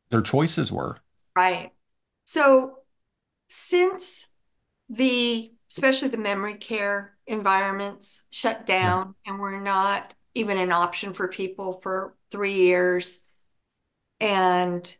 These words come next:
Speaker 2: since then, we've agreed that we've seen a shift and a pivot to more people staying home with
Speaker 1: Yeah.
Speaker 2: in-home care. What,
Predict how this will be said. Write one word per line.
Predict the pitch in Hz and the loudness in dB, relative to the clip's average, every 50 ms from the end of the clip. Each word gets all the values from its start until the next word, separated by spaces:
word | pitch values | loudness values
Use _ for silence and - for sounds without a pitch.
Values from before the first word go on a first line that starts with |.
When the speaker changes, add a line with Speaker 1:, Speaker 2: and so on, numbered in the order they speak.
| _ _ - | _ _ -6
Speaker 2:
since | - - - 285 233 240 233 - - - | -2 0 2 2 2 2 0 -4 -6 -4
then, | - 214 190 185 180 185 196 196 | -2 -2 0 0 0 0 -2 -6
we've | 190 190 190 180 | -6 -6 -4 -4
agreed | 185 180 - - 202 202 202 202 190 185 185 190 - | -4 -6 -6 -4 -2 0 0 2 2 2 2 2 0
that | 180 - - | -4 -2 0
we've | 190 190 190 190 | -2 -2 -2 -2
seen | - - - - 214 202 196 190 190 185 185 185 185 - - _ _ - | -2 0 0 0 0 -2 -2 -2 -2 -2 -2 -4 -6 -8 -12 _ _ -8
a | - 208 185 | -6 -4 -2
shift | - - - - 202 196 190 190 - - 214 | 0 0 0 0 0 -2 -2 -4 -6 -8 -6
and | 190 185 | -6 -6
a | 175 | -6
pivot | 175 - - - 240 208 196 208 185 185 185 - - - - | -8 -8 -10 -2 -2 -2 0 0 0 0 0 -2 -6 -8 -6
to | - - 226 196 185 185 185 185 185 180 180 180 - _ _ _ _ _ _ - | -4 -2 0 2 2 4 4 4 2 2 0 -2 -8 _ _ _ _ _ _ -2
more | 208 214 214 214 | 2 2 2 2
people | 226 254 226 220 196 | 0 -4 -4 -4 -4
staying | - - - 208 190 185 185 190 | -4 -2 -2 0 0 0 -2 -2
home | 190 202 220 214 202 190 185 180 185 214 226 226 - - _ _ _ _ _ - | -4 0 4 4 6 6 4 2 0 -2 -6 -8 -8 -14 _ _ _ _ _ -2
with | 185 185 190 185 180 185 - - - | 0 2 4 4 2 0 -4 -12 -6
Speaker 1:
Yeah. | 214 202 | -4 -4
Speaker 2:
in-home | 190 190 185 196 185 180 180 175 | -4 -4 -4 -4 -4 -4 -4 -8
care. | - - 208 214 202 196 190 190 175 175 180 - _ _ _ _ _ _ _ | -12 -10 -6 -4 -2 -2 0 0 -2 -4 -4 -8 _ _ _ _ _ _ _
What, | - 214 208 220 233 247 254 254 254 - - - - | -12 -6 0 4 4 6 6 6 4 2 -2 -6 -12